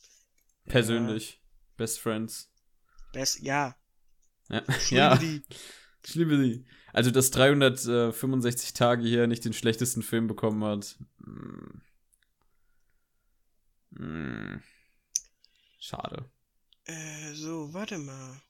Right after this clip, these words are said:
Speaker 1: Also, schlechtester <laughs> Film hat bekommen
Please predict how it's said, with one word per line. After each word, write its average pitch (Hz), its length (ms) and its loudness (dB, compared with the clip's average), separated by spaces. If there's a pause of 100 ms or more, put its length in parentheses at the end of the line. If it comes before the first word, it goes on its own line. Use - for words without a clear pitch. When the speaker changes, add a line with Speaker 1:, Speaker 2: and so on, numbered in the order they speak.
(180)
Speaker 1:
Also, 117 280 2
schlechtester 135 680 2
<laughs> - 20 4
Film - 1000 2 (1120)
hat - 280 -2 (280)
bekommen 127 720 4